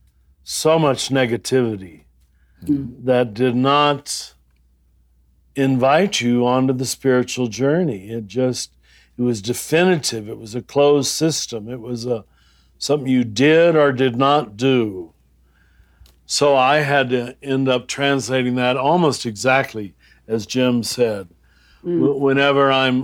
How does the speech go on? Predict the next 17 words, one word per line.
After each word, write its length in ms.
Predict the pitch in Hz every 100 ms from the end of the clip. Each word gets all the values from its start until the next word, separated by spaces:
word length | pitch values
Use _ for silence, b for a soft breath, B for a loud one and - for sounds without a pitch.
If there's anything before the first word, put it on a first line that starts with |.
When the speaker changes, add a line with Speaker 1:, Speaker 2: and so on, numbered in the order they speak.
| 117
Speaker 1:
living 340 | 135 139 135 131
in 160 | 127
a 80 | 123
state 400 | - - 127 127
of 160 | 131 123
non-union, 1120 | 127 131 131 127 143 156 143 120 117 139 135 _ _ _ _ _ _ _ _ _ _ _ _ 120
uh, 280 | 123 117 -
sometimes 600 | - 131 127 135 135 101
deliberately 640 | 131 139 147 160 131 123
so 360 | - 127 127 127
because 360 | 127 123 117
I'm 200 | 120 117
so 380 | - 131 127 113 b b
self-willed 1300 | - - 139 127 - 120 131 131 120 123 127 123 120 _ _ _ _ _ -
or 60 | 107
so 260 | - 135
driven 840 | 113 107 147 143 135 127 131 139